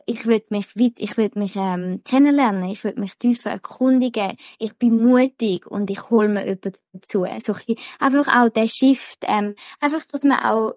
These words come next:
darf wirklich offen und ehrlich über verschiedene Therapieformen, über Therapeuten darf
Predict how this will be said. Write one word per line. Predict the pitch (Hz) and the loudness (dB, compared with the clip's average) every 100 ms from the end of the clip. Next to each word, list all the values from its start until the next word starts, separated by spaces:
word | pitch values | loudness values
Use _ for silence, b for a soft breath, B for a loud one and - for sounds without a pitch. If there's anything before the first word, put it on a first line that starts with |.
| _ | _
darf | - 226 - | -2 -2 -4
wirklich | - 240 269 - 277 | -4 -4 -2 -2 0
offen | - 285 285 359 339 | 2 2 2 2 4
und | |
ehrlich | 262 302 339 - | 2 0 0 -2
über | 285 226 | -2 -2
verschiedene | - 214 240 269 294 | -2 -4 -2 2 2
Therapieformen, | 262 240 214 190 - 247 311 302 254 208 | 2 -2 -2 -4 0 2 2 2 0 0
über | 196 - | -4 -8
Therapeuten | - 202 202 - 220 294 285 233 B B B | -6 -6 -4 0 2 2 -2 -6 B B B
darf | 226 | -2